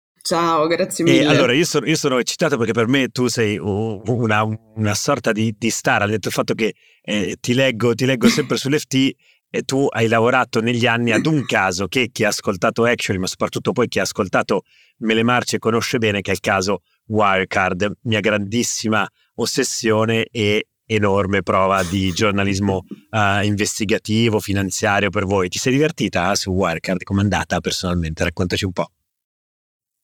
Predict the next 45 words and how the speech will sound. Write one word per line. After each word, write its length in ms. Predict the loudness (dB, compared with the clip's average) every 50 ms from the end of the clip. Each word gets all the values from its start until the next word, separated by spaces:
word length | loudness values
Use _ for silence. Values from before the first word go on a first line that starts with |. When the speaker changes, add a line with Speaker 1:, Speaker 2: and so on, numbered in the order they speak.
| _ _ _ _ _ _ _ _ -4
Speaker 1:
Beh, 160 | -2 -2 0
è 120 | 0 0 -2
stato 720 | -2 -2 -2 -2 -2 0 2 2 4 4 4 4 4 4 4
un 140 | 2 2 0
sogno, 540 | 0 0 0 2 4 4 4 4 4 2 2
come 200 | 2 2 2 2
puoi 140 | 2 2 2
immaginare, 540 | 4 4 4 2 2 2 2 2 2 0 0
credo 240 | 0 0 0 0
che 180 | -2 -2 -2 0
ogni 320 | 2 2 4 4 4 2
giornalista 720 | 2 0 0 2 2 4 4 4 2 2 0 -2 -2 -2 -2
sogni 380 | 0 2 2 4 4 4 4
di 120 | 4 2 2
avere, 600 | 2 0 0 0 0 0 0 0 0 0 -2 -2 -6 -10 -16 -18 -8 -4
eh, 120 | -2 0 0
la 120 | 0 0
possibilità 520 | -2 -2 0 0 0 2 2 2 2 2
di 120 | 0 0 0
lavorare 420 | 2 2 2 2 2 2 0 0
ad 120 | 0 0 0
un, 340 | 2 2 2 2 2 2 2
ad 80 | 2
un'inchiesta 600 | 2 4 4 2 2 2 0 -2 -2 -2 -4 -2 -2
del 180 | 0 0 0
genere, 600 | 0 2 2 2 2 0 0 0 0 0 -2 -2 -4 -8 -12 -14 -16 -8 _
ehm, 800 | -2 0 0 2 2 2 2 4 4 4 4 4 2 2 0 0
ed 160 | -2 -2 -2
è 40 | -2
stato 680 | -2 -2 -2 -4 -4 -2 -2 -2 -2 0 0 -2 -2 -2
veramente 520 | -2 0 2 2 2 2 2 0 0 0 2
un 160 | 2 2 2
tipo 200 | 0 -2 -2 0
di 120 | 0 0 -2
storia 300 | -2 -2 -2 0 -2 0
che 380 | 0 0 2 0 0 -2 _ _
credi 640 | -6 -2 0 2 2 2 0 0 0 0 0 -2 -2 -2
che 280 | -2 -2 -2 -2 -2 -2
ti 100 | -2 -2
porti 640 | 0 0 0 0 -2 -4 -4 -2 0 2 2 4 4
in 80 | 4 4
una 160 | 4 4 2
<laughs> 20 |
certa 340 | 2 0 -4 -6 -4 -4 -2
direzione, 840 | -2 0 0 0 -2 -4 -4 -4 -2 -2 0 0 0 0 0 -2 -2